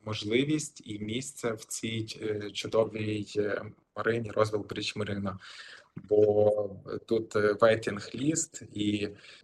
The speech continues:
ти чекаєш, але, ну, знаєте, <laughs> хто чекає, хто хоче, той, той,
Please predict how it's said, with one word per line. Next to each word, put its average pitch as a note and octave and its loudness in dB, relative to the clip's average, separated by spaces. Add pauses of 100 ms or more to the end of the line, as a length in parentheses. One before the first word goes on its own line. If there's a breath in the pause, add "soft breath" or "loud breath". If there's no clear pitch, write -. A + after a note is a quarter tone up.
(260)
ти A2+ 2
чекаєш, B2 4
але, G#2+ 2
ну, G#2+ -4
знаєте, A2+ 2
<laughs> - -2
хто C3+ 0
чекає, B2+ 0
хто - -8
хоче, A2+ 0
той, G#2+ -6 (180)
той, A2 0